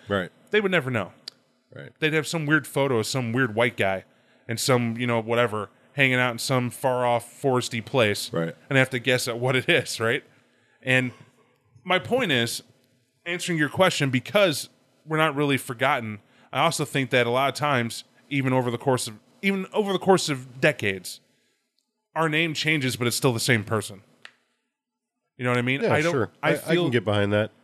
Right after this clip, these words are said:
Speaker 2: you, something you said a long time ago I thought about and I couldn't refute, and now I just feel as fact. The th-, concept of individuality is because we don't wanna acknowledge that no matter how individual you wanna be, there's somebody just like you out there.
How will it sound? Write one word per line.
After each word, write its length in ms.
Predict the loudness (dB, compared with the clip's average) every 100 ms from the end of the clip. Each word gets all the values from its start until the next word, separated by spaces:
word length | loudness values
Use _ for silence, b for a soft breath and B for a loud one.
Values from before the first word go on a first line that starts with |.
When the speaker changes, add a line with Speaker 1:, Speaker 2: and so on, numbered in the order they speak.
| _
Speaker 2:
you, 120 | -8
something 360 | 0 2 2 0
you 100 | 0
said 180 | 2 2
a 60 | 2
long 120 | 0
time 240 | 0 -2
ago 100 | 2
I 60 | 0
thought 240 | 2 0
about 200 | 2 -2
and 60 | -4
I 40 | -4
couldn't 260 | -4 -4
refute, 360 | -6 -2 -2 -2
and 100 | 0
now 140 | 2
I 60 | 2
just 200 | -2 -6
feel 160 | -2 -2
as 100 | 0
fact. 360 | 0 0 -6 _ _ _ _ _ _ _ _ _ _ _ _ _ _ _ _
The 160 | -2 -2
th-, 120 | -2
concept 400 | -4 -2 0 -2
of 60 | -2
individuality 760 | -2 0 -2 0 0 2 0
is 120 | -2
because 420 | -6 -4 -2 -2
we 180 | -4 -6 -6 -2
don't 220 | 0 0
wanna 140 | -4
acknowledge 560 | -4 0 0 0 -6 -16 b b b b 0
that 120 | 0
no 100 | 2
matter 220 | 0 0
how 220 | 0 0
individual 420 | 0 0 0 0
you 120 | 0 0
wanna 180 | 0
be, 200 | 0 -2
there's 240 | 0 -2 0
somebody 300 | -2 -2 -2
just 260 | -2 0
like 200 | -2 -2
you 120 | -2 -2
out 180 | -2
there. 180 | -8 -14